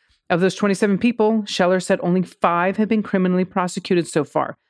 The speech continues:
That means there's three out there running around, with two others expected to be indicted for S B A loan fraud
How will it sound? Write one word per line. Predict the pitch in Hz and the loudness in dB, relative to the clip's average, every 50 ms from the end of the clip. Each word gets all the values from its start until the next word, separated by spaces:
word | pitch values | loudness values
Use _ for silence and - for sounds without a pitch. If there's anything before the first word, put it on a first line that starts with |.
| _ _ | _ _
That | - 185 | 0 0
means | 190 196 190 - | 2 0 2 0
there's | 208 185 - | -2 -2 -2
three | - 208 220 214 202 | -2 0 2 2 2
out | 190 190 - | 2 0 0
there | 196 180 | 0 0
running | 170 180 180 175 170 | 2 0 0 0 2
around, | 170 185 202 214 190 143 - - - _ _ _ _ _ _ _ _ - | 2 2 2 2 0 -2 -4 -8 -14 _ _ _ _ _ _ _ _ -2
with | 180 160 - | -2 -2 -2
two | - - 208 208 - - | -2 0 0 0 2 0
others | 208 254 247 226 196 185 - | 0 0 2 2 0 0 -2
expected | 190 - - 180 160 - 175 165 | -4 -2 0 0 0 0 -4 -6
to | - 175 | -4 -2
be | 185 180 | 0 0
indicted | 180 170 147 156 147 156 160 175 165 165 | 0 0 0 0 2 2 2 0 0 -2
for | - - 165 165 175 - | -4 0 0 0 2 0
S | - 156 - - | -2 -4 -4 -2
B | - 208 - - | -4 -4 0 0
A | 185 190 196 | 0 0 2
loan | 190 175 160 165 175 180 165 | 2 2 2 2 0 0 0
fraud | - 156 143 139 151 156 | 0 0 0 0 0 -2